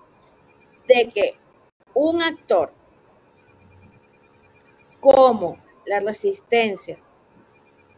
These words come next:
del Líbano pueda infligir daño significativo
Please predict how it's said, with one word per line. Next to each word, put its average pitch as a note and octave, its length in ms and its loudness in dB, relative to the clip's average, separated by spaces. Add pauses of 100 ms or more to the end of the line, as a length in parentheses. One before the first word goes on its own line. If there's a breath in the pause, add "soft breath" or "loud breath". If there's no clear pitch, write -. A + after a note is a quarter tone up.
del F#3+ 240 0
Líbano F#3 460 0 (240)
pueda A#3+ 460 2
infligir B3 1040 -4 (160)
daño A3+ 640 -2
significativo A3+ 1300 -6